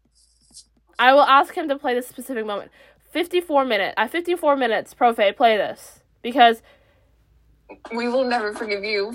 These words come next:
Speaker 2: for exposing our whole podcast
Speaker 1: Yeah.
Speaker 2: like that.
Speaker 1: Literally,
Speaker 2: Class.
Speaker 1: it's, it's a core memory for me. And we were,
Speaker 2: It's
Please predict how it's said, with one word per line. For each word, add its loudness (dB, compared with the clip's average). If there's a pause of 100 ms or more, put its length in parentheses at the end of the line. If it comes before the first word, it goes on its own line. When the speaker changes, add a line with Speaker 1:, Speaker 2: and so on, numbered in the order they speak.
Speaker 2:
for -2 (220)
exposing -4
our 0
whole -2
podcast 2
Speaker 1:
Yeah. 8
Speaker 2:
like -6
that. -4
Speaker 1:
Literally, 6
Speaker 2:
Class. -4 (100)
Speaker 1:
it's, -10
it's -2
a 2
core 2
memory -2
for -10
me. -10 (440)
And 2
we 4
were, 6
Speaker 2:
It's -4